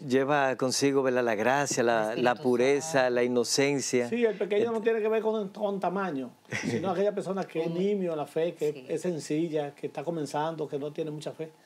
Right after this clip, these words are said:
Speaker 3: Hay gente que se escandalizan fácil. Esos
Speaker 1: Sí.
Speaker 3: son los pequeños.
Speaker 1: Son los, son los
Speaker 2: Exacto.
Speaker 3: Los
Speaker 1: pequeños.
Speaker 3: grandes son aquellos que se le ha dado mucho. Como dice el Evangelio, el que mucho se le da, mucho se le va a exigir.
Speaker 1: El soberbio, Padre, el que,
Speaker 2: Sí.
Speaker 1: el que, el que ya,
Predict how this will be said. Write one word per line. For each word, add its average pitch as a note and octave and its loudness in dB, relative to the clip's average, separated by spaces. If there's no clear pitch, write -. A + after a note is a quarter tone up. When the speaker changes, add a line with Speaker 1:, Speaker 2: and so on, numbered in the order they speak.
Speaker 3:
Hay C#3+ -6
gente E3+ -6
que D#3 -4
se D#3+ -6
escandalizan C#3+ -8
fácil. - -12
Esos C#3+ -4
Speaker 1:
Sí. G#2+ 0
Speaker 3:
son G2 2
los F#2 0
pequeños. E3+ -6
Speaker 1:
Son A2 -2
los, A2+ 0
son A#2 -2
los A#2 2
Speaker 2:
Exacto. B2+ 0
Speaker 3:
Los F3+ 2
Speaker 1:
pequeños. A#2+ 2
Speaker 3:
grandes G#3+ 2
son F3+ -4
aquellos D#3 -2
que E3 0
se E3 -10
le D#3 0
ha - 2
dado E3 0
mucho. G3 -4
Como C3+ -2
dice C#3+ -4
el E3+ -2
Evangelio, D#3 -2
el C3+ -4
que C3+ -8
mucho D3+ -6
se G#3 -4
le G#3 -2
da, F#3+ -6
mucho C#3 -2
se G3+ 0
le G#3 -2
va D3+ 2
a C3+ -2
exigir. F3 -6
Speaker 1:
El A#2+ 2
soberbio, A#2+ 2
Padre, A2+ 2
el G#2+ 0
que, B2 4
Speaker 2:
Sí. C3+ 0
Speaker 1:
el B2+ 0
que, C3 4
el A#2+ 0
que C3 2
ya, D#3+ 4